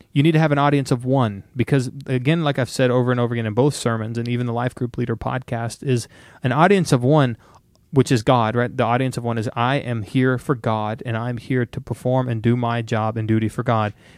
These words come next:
I'm also going to be for the good of other people. W-, the way I love my wife, the way I live in community with my brothers in Christ, the way I raise my son,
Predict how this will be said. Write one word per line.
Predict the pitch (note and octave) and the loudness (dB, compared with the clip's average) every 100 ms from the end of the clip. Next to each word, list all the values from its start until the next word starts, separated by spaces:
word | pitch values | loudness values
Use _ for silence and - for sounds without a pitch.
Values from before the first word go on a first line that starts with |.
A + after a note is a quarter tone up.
| - | -4
I'm | B2 - | -2 0
also | C#3 C3+ - | 0 0 0
going | B2 B2 A#2+ | 0 0 0
to | |
be | A2+ | -2
for | G#2+ A#2 | -2 -2
the | A2+ | 0
good | G#2+ | 0
of | G#2+ | 0
other | G#2+ | 0
people. | G#2+ C3 C3+ G#2+ _ - - _ | 2 4 4 0 _ -20 -20 _
W-, | B2+ A#2 - | -2 0 2
the | |
way | A2 G#2+ | 2 2
I | |
love | G#2 G2+ | 0 -2
my | G2+ | -4
wife, | G2 A#2+ E3 F3 | 0 2 4 2
the | A#2 | 0
way | G#2 | 0
I | |
live | G#2 G#2 | 0 -2
in | G#2+ | -4
community | - A2 A2 G#2+ | -6 -6 -2 -2
with | G2+ | -2
my | G2+ | -4
brothers | G2 G#2 G#2 G#2 | -2 0 0 -6
in | G2+ | -4
Christ, | - E3 D#3+ - _ - - - | 2 2 2 -6 _ -20 -18 -2
the | A2 | 2
way | A2 | 2
I | G2+ | 0
raise | G2+ G#2 G#2 | 0 -2 -4
my | G#2 G2 | -6 -8
son, | - C#3+ D#3 D#3 | -4 0 2 2